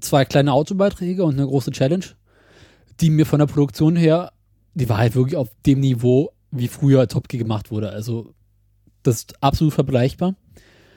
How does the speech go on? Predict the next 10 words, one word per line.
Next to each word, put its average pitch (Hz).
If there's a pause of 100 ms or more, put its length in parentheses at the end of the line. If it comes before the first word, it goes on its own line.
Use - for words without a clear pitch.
(300)
Äh, 139 (600)
ich 156
fand 147
die 151
Beiträge 131
angenehm, 165
fand 151
sie 143
nicht 127
langweilig. 170